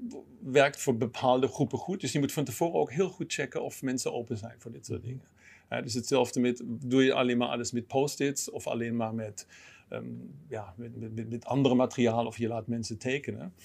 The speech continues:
Speaker 1: En, eh, Playmobil Pro is heel grappig, omdat, eh, ze, ze zijn blank en je kunt ook opschrijven. Dus je kunt die eigenlijk ook naar je,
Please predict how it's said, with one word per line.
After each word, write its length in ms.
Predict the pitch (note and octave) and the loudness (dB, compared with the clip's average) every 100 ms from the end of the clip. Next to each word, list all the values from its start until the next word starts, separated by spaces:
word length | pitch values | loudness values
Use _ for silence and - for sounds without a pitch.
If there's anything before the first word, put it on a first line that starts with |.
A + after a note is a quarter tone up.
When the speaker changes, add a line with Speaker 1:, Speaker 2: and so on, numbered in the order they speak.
| - - | -20 2
Speaker 1:
En, 240 | D3 B2+ - | 2 4 2
eh, 160 | C3+ | 0
Playmobil 420 | A2 D3 C#3 B2 | 4 6 6 6
Pro 220 | - A#2+ D#3 | 2 2 0
is 120 | - | 0
heel 100 | D#3+ | -6
grappig, 640 | - D3 D3+ - - - | -4 -4 -4 -6 -20 -8
omdat, 400 | C#3 C3+ C3 - | -2 2 2 0
eh, 200 | C3+ B2 | 0 0
ze, 200 | B2 C3 | 0 -4
ze 240 | A#2 B2+ A#2+ | -2 0 0
zijn 340 | G#2 B2 A#2 | -2 -2 -2
blank 420 | G#2+ C3 A2+ E3 - | 2 2 2 -4 -2
en 80 | |
je 100 | C#3 | -2
kunt 240 | B2 C#3+ C3 | 0 0 0
ook 160 | C3+ | 0
opschrijven. 640 | D#3 C#3+ - D3+ C#3+ - - _ _ - - | -4 -6 -4 -2 -4 -6 -16 _ _ -20 -12
Dus 140 | B2+ A2+ | -4 -2
je 80 | |
kunt 340 | C3+ D3 C3 - - - | 2 2 2 -2 -16 -6
die 300 | B2 C3+ C#3+ | 0 2 4
eigenlijk 400 | C3+ C3+ C3 - | 4 4 0 2
ook 180 | C3+ C3 | 0 4
naar 200 | C3 B2 | 4 6
je, 220 | B2+ | 4